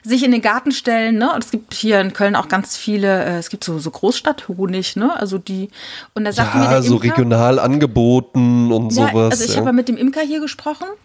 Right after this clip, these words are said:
Speaker 1: äh, und der sagte halt, das ist ja auf eine Art Biohonig, weil in der Stadt wird ja überhaupt nichts gespritzt. Also die,
Speaker 2: Ja.
Speaker 1: äh, Pflanzen, f-, von denen die Bienen das dann eben haben,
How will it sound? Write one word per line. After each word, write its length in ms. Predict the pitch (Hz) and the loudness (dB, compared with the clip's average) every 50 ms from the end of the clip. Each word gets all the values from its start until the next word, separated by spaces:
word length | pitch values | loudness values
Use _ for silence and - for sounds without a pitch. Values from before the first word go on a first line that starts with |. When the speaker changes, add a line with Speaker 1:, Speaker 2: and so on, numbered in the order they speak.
| _ _ _ _ - - | _ _ _ _ -8 -2
Speaker 1:
äh, 220 | - 240 247 247 240 | 2 2 4 4 4
und 180 | - 233 233 | 2 2 2
der 140 | 247 226 226 | 2 2 2
sagte 320 | 220 247 254 254 - 262 247 | 2 0 -2 -2 -2 -2 0
halt, 220 | 254 262 254 - | 2 0 0 0
das 100 | 247 233 | -4 -4
ist 160 | - - - - | -4 -6 -4 -2
ja 160 | 254 - - | -2 0 -2
auf 160 | 202 - - | -2 -2 -2
eine 140 | 226 - - | -2 -2 -2
Art 280 | 175 185 - _ _ | -4 -6 -6 _ _
Biohonig, 880 | - 220 208 208 202 185 156 196 196 190 196 208 254 330 - - - 202 180 - | -2 -2 0 0 0 -2 -4 -4 -4 -2 0 0 0 0 -2 -6 -10 -10 -4 0
weil 280 | 185 175 180 208 226 277 349 381 - - - - - _ | 0 2 2 2 2 0 0 -2 -8 -12 -18 -20 -8 _
in 120 | - 226 | 0 2
der 120 | 220 208 196 | 2 2 0
Stadt 320 | - - - 220 240 - | -2 -2 -2 -2 0 0
wird 160 | 240 240 240 | 0 0 0
ja 80 | 240 226 | 0 0
überhaupt 340 | 190 196 185 196 220 220 - | 0 0 -2 -2 -4 -2 -2
nichts 220 | 233 233 226 - - | -2 -2 -2 -4 -8
gespritzt. 540 | 220 - - 240 294 277 - - - - - _ _ _ _ _ _ _ - - - - - _ | -10 -6 -4 -4 -4 -4 -6 -10 -14 -16 -20 _ _ _ _ _ _ _ -20 -20 -20 -20 -6 _
Also 300 | - 202 196 208 196 190 | -2 -2 0 0 -2 -2
die, 220 | 190 190 - 165 | -4 -2 0 4
Speaker 2:
Ja. 120 | 165 151 117 | 4 4 4
Speaker 1:
äh, 300 | 104 101 - 196 190 185 | 2 0 -4 -4 -4 -4
Pflanzen, 680 | 165 156 - - 196 202 240 - 269 262 262 262 254 240 | -6 -6 -2 0 0 0 2 2 2 4 4 4 4 2
f-, 320 | 233 - 220 202 - - | -2 -6 -8 -8 -8 -4
von 160 | - 233 214 | -2 -2 0
denen 160 | 208 220 220 196 | 2 2 2 0
die 80 | 196 | 0
Bienen 220 | 185 202 214 226 220 | -2 0 2 2 2
das 160 | 214 208 - | 0 0 -2
dann 200 | 202 196 196 - | -2 -2 -2 -2
eben 220 | - 196 190 160 185 | -2 -2 -2 -2 0
haben, 460 | 220 233 226 196 180 196 240 269 | 0 0 2 0 2 0 0 -2